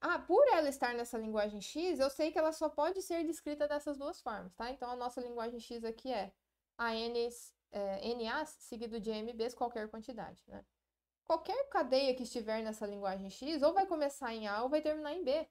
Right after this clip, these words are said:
né? Não tem outra possibilidade. É, bom, a menos que ela seja vazia, mas eu tô no caso onde eu tenho pelo menos um símbolo na, aqui, tá? Então, é, é seguro avisar que eu,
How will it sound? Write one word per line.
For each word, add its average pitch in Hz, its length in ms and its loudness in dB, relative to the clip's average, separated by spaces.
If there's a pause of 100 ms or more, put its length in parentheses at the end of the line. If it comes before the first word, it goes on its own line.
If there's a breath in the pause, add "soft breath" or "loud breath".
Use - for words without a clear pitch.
(120)
né? 226 320 -12
Não 214 160 -8
tem 226 260 -8
outra 247 540 -6
possibilidade. 254 800 -8 (840)
É, 196 560 -4
bom, 226 100 0
a 220 100 0
menos 202 160 -8
que - 80 -8
ela 214 100 -2
seja 220 220 -4
vazia, 226 420 -2
mas 190 160 -6
eu 196 80 -8
tô 208 120 -8
no 214 100 -8
caso 208 280 -4
onde 220 140 -4
eu 220 80 -4
tenho 220 240 -6
pelo 226 140 -6
menos 214 280 -6
um 214 240 -10
símbolo 202 460 -12
na, 202 320 -12
aqui, 202 260 -14
tá? 185 140 -12
Então, 202 200 -6
é, 226 160 -6
é 220 60 -6
seguro 247 480 0
avisar 262 440 0
que 262 80 -4
eu, 262 120 -4